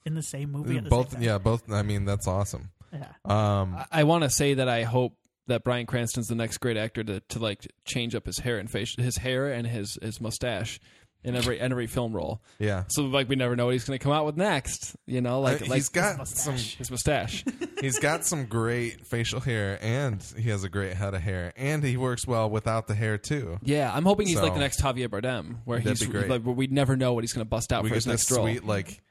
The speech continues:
Speaker 2: Europop hair that he, that,
Speaker 1: <laughs>
Speaker 2: yeah.
Speaker 3: I would love it.
Speaker 2: Um,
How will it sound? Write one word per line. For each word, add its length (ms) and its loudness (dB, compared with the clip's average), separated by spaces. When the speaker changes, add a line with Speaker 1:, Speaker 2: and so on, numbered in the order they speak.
Speaker 2:
Europop 680 0
hair 360 -2
that 180 -2
he, 100 -4
that, 160 -2
Speaker 1:
<laughs> 440 -10
Speaker 2:
yeah. 160 -12
Speaker 3:
I 100 2
would 120 2
love 180 4
it. 140 0
Speaker 2:
Um, 440 -2